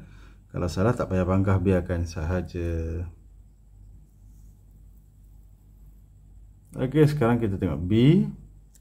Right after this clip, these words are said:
Oh, cara nak ambil daun, eh. Hmm, yang pertama pakai tangan je, tarik <laughs> macam tu.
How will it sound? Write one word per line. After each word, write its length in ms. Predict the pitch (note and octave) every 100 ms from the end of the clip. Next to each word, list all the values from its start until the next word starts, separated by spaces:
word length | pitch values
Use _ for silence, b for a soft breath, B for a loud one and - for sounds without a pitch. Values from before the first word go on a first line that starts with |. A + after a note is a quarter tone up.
| - - - - _ - - - - b b b b b - - -
Oh, 480 | - A#2+ A#2+ B2 A#2+ G#2
cara 320 | A2 G#2+ G#2+
nak 240 | G2+ F#2
ambil 220 | G2+ G2 F2+
daun, 400 | G2+ G#2 G2+ G2+
eh. 180 | D3+ G3+ - - -
Hmm, 460 | G2+ C#3+ - F#2
yang 160 | F#2 F#2
pertama 480 | G2 G2 G2 G#2 G#2
pakai 240 | G2 G2
tangan 560 | G2 F#2+ G2+ G2 F#2 F2+
je, 320 | G2 C3 D3 -
tarik 480 | E2 F#2+ - A#2+ A#2
<laughs> 40 |
macam 320 | G#2 G#2+ G2+
tu. 240 | A#2+ G3